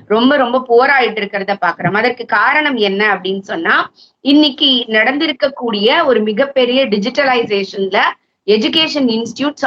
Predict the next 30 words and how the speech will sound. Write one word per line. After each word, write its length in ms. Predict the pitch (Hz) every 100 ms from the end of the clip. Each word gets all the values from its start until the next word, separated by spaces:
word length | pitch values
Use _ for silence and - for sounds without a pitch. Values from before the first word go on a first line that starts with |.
| 226
ஆன்லைன்ல 720 | 226 294 311 285 233 254 208
எஜுகேஷன் 480 | 226 226 214 214 208
கொடுக்கலாம். 540 | 202 202 190 190 - _ _ _
அதுல 280 | - - 311
ஒரு 280 | 302 277 208
பெஸ்ட் 320 | 262 262 403
என்ன 320 | 302 247 247
அப்படின்னா, 360 | 196 185 165 214 294 -
டிஸ்டன்ஸ் 400 | 214 240 311 320
எஜுகேஷன்ல 640 | 269 226 226 214 214 185 180 254 - _ _ -
கான்டாக்ட் 460 | 254 311 320 311 302
கிளாஸஸ் 420 | 240 214 214 196
வந்து 260 | 180 190 254
கட்டாயம் 520 | 240 202 247 240 214
கிடையாது. 420 | 180 175 156 160
ஒரு 220 | 190 269
சில 220 | - 269
கோர்சஸ்க்கு 560 | 247 240 254 254 247 -
மட்டும்தான் 460 | 196 180 202 220 233
கட்டாயமாக 600 | 196 - 196 190 180 175
இருக்கும். 300 | 160 - - - -
இப்ப 240 | 208 202
சயின்ஸ் 440 | 202 233 247 277 247 214
ரிலேட்டடா 360 | 214 220 220
இருக்கக்கூடிய 580 | 208 196 220 202 180 208
சைக்காலஜிக்கோ, 960 | 220 196 202 240 214 190 180 - 190 180 _ _ -
ஆ, 200 | 185 185
இல்ல 200 | 185 196
வந்து 260 | 190 185 -
பிசிக்ஸ், 360 | 233 220 254 -